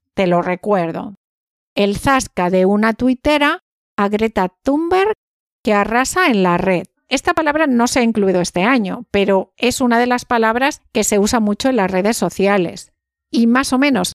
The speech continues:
significa hacerse viral, cuando algo se difunde ampliamente, especialmente por las redes sociales. Es una expresión positiva, a diferencia de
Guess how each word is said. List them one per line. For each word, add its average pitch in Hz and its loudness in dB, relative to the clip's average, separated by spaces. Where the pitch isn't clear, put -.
significa 302 -2
hacerse 214 0
viral, 175 0
cuando 208 0
algo 220 0
se 190 -2
difunde 196 0
ampliamente, 226 0
especialmente 202 0
por 247 0
las 185 0
redes 175 0
sociales. 202 -2
Es 311 -2
una 339 2
expresión 262 0
positiva, 208 -2
a 208 0
diferencia 202 0
de 240 0